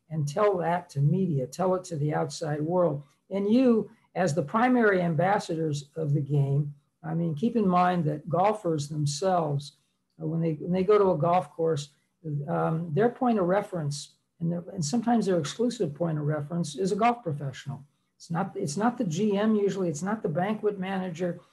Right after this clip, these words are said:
it's not the superintendent, it's not the maintenance staff,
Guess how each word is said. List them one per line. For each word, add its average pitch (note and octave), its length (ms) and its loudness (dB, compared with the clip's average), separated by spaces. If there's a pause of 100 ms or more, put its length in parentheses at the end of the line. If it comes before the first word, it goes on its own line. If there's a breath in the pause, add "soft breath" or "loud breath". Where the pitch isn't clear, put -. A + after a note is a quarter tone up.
(160 loud breath)
it's D3 160 -6
not A#3 240 0
the G#3 80 -2
superintendent, F3+ 920 -2
it's E3 200 -8
not A3 200 -4
the G#3 60 -2
maintenance F3+ 480 -2
staff, E3 380 -2